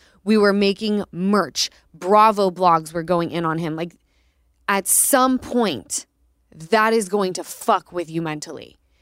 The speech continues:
And he should be allowed to come on the show that he's been a part of for eleven years and say, "This affected me," without other people being the judge and jury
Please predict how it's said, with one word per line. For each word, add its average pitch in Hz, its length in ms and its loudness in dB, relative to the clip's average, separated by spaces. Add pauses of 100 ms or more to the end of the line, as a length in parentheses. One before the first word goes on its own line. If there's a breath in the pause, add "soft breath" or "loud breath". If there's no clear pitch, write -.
(280)
And 185 140 2
he 240 260 0
should 247 220 0
be 240 140 2
allowed 196 340 2
to 196 100 -8
come 214 320 -2
on 190 260 2
the 180 100 -2
show 170 480 0
that 165 120 -6
he's 175 220 -6
been 185 140 -2
a 180 60 -4
part 170 240 -2
of 170 80 -4
for 185 140 -6
eleven 180 420 0
years 165 460 -6 (320)
and 190 180 0
say, 190 220 2
"This 196 260 -4
affected 190 520 -4
me," 143 260 -8 (320 soft breath)
without 196 560 2
other 214 280 2
people 208 500 -4
being 185 300 -4
the 180 80 -4
judge 185 340 0
and 185 180 -8
jury 160 460 -4